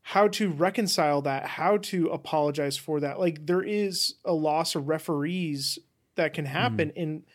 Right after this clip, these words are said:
Speaker 1: the privacy of social media that I just think is so important. And so this bill in Utah that's looking at giving parents access and direct oversight for,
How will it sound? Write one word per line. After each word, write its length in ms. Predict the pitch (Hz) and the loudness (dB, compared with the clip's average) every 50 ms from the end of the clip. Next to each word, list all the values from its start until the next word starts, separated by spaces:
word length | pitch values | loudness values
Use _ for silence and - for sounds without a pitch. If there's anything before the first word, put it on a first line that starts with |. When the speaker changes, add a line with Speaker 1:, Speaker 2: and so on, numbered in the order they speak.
| _ _ _ - | _ _ _ -4
Speaker 1:
the 80 | - | -2
privacy 560 | 165 - - 160 156 151 147 139 - - 147 143 | -2 0 2 2 2 2 0 -2 -2 0 0 0
of 80 | 139 | 0
social 340 | - - 156 143 143 - 151 | 0 -2 -2 -2 -2 -4 -4
media 460 | 147 143 143 143 143 139 143 139 139 139 - - - _ | -4 -4 -4 -2 -2 -2 -2 -2 -4 -6 -12 -20 -10 _
that 100 | - 165 | 0 0
I 40 | 160 | 0
just 200 | 151 156 143 - | 2 0 0 0
think 140 | 180 165 165 | 0 0 0
is 120 | 147 - | 0 -2
so 320 | - - 170 160 160 165 - | -2 0 2 2 4 2 2
important. 640 | 165 147 139 - - - 170 185 180 160 147 151 - _ - - - - - - - | 0 -4 -8 -8 -6 -2 0 0 0 -2 -4 -8 -12 _ -20 -20 -20 -20 -20 -8 -4
And 100 | 196 190 - | -2 0 2
so 100 | 247 226 | 2 2
this 200 | 202 247 226 202 | 4 2 0 0
bill 260 | 175 190 240 302 330 | 0 2 2 4 4
in 100 | 294 202 | 4 4
Utah 480 | 170 180 208 208 - 170 151 151 151 151 | 4 2 0 0 2 2 4 6 4 4
that's 300 | 151 156 147 - - - | 4 2 0 0 -2 -4
looking 300 | 180 180 175 196 190 180 | -2 -2 -2 -2 -2 0
at 360 | 175 160 156 160 - - 139 | 0 0 0 -2 -6 -10 -2
giving 340 | - 175 185 190 190 170 143 | 0 2 2 4 2 0 -2
parents 580 | - - - 160 165 165 160 151 - - - - _ - | -6 -6 -4 -2 0 -2 -2 -2 -4 -6 -6 -8 _ -4
access 580 | 151 160 165 - - - 214 214 220 214 - | -2 -2 -2 -2 -2 0 2 2 2 2 -2
and 140 | 196 160 143 | -2 -4 -2
direct 360 | 143 139 131 147 156 151 - - | -2 -2 0 0 -2 -2 -2 -2
oversight 680 | 160 139 139 156 175 - - 208 208 214 247 254 - _ _ | -2 -2 -2 -2 -4 -2 0 2 2 2 0 -2 -6 _ _
for, 280 | - - 202 190 190 | -6 -2 0 0 0